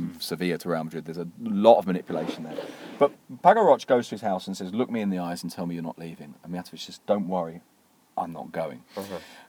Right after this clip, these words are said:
Speaker 2: Paco Roch had given him an expensive watch as a kind of a gesture of good faith because they were going through contract negotiations. Of course, he knew that, that the, um, buyout clause, which was a hun-, uh, one thousand two hundred fifty million pesetas,
Speaker 1: Mm.
Speaker 2: um,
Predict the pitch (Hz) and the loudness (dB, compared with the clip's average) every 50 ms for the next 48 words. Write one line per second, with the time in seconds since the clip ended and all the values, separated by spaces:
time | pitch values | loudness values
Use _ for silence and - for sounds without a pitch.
0 | - - 170 170 170 165 147 - 135 120 - 147 131 131 123 117 117 117 110 - | 8 8 10 10 10 6 6 6 2 2 2 4 6 6 6 6 6 4 2 -2
1 | - - 127 117 104 - - 95 92 104 120 120 104 - - - 92 92 - - | 0 2 2 2 2 0 -2 -4 -2 2 4 6 6 4 4 -6 -8 -8 -4 -4
2 | 98 87 87 85 - - 107 - - - - - 87 85 82 82 82 - - - | -4 -4 -4 -6 -4 -4 -4 -4 -4 -10 -8 -6 -4 -4 -4 -4 -6 -10 -16 -18
3 | - - 92 - - - - 107 98 92 92 - - 95 - 92 - 90 87 87 | -6 -6 -6 -6 -6 2 6 6 6 6 4 -2 -8 -10 -8 -6 -6 -4 -4 -2
4 | 82 92 90 87 85 - 87 - - 104 98 - - - - 90 85 87 85 85 | -2 -2 -2 -2 -4 -8 -12 -6 -4 -4 -4 -4 -6 -6 -6 -6 -6 -6 -6 -6
5 | - - 87 82 87 - - 87 80 85 - 101 92 - - 127 117 107 104 107 | -6 -8 -8 -8 -8 -8 -10 -10 -10 -8 -8 -8 -8 -4 0 0 2 2 4 4
6 | 113 117 113 110 104 90 87 82 - - - - - - _ - 95 90 90 95 | 4 4 4 2 0 -2 -4 -6 -8 -10 -18 -20 -20 -20 _ -8 -8 -6 -4 -4
7 | 92 90 90 87 87 87 87 85 87 85 85 _ _ _ _ _ - 110 107 104 | -2 -2 -2 -2 -2 -2 -2 -2 -4 -8 -10 _ _ _ _ _ 6 6 6 6
8 | 98 87 80 - - 95 85 85 87 - - - - 90 - 107 110 98 101 - | 4 2 -2 -4 -6 -8 -8 -8 -10 -16 -16 -12 -12 -12 -6 -6 -6 -6 -6 -4
9 | 95 90 90 90 90 95 113 117 - - 120 107 101 - 98 - 107 101 98 92 | -2 -2 -2 -2 0 4 2 2 4 4 2 2 2 -2 -8 -8 -6 -6 -6 -6
10 | 92 - - 98 - - 90 92 95 92 92 87 82 _ - - - 92 90 87 | -8 -8 -10 -12 -10 -8 -6 -4 -4 -4 -4 -6 -8 _ -16 -8 -6 -4 -4 -4
11 | 85 - 82 82 82 - 101 95 87 85 85 87 85 85 87 87 | -8 -12 -16 -16 -16 -16 -14 -12 -10 -8 -8 -8 -8 -10 -10 -12